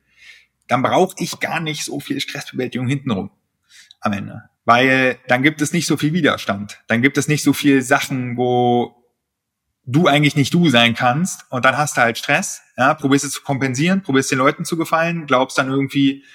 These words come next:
mit noch mehr Erfolg, äh, wird's dann aber alles besser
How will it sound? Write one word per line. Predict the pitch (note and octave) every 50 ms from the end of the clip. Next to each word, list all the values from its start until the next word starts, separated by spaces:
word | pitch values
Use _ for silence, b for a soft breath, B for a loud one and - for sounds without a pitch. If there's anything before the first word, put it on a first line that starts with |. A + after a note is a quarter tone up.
| B B
mit | B C3 B2 B2+
noch | B2+ C3+ D3 -
mehr | D#3 D3+ C#3+
Erfolg, | C#3 C3+ - - C#3+ C#3 C#3+ D3 D3+ C#3 - - -
äh, | C3+ C3 C3 B2+ B2+ B2+ B2+ B2+ B2+ B2 A#2+ - G2+ - _ _ _ _ _ _ _ A2 - _ _ -
wird's | C#3 C#3 D3+ D3 -
dann | D#3 C#3
aber | C3 C3 C3 B2
alles | C3 C3+ C3+ -
besser | D#3+ D3+ - D3 C#3+ E3 F#3+ -